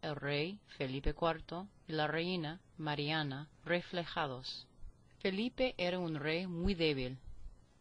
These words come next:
Mariana de Austria, la esposa de Felipe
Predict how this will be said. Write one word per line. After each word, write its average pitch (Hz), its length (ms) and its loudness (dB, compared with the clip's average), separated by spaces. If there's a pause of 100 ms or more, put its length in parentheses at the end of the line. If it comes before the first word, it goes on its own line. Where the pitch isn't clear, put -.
(140)
Mariana 160 580 2
de 156 140 2
Austria, 151 640 -2 (180)
la 135 120 0
esposa 170 460 0
de 143 120 0
Felipe 135 520 -2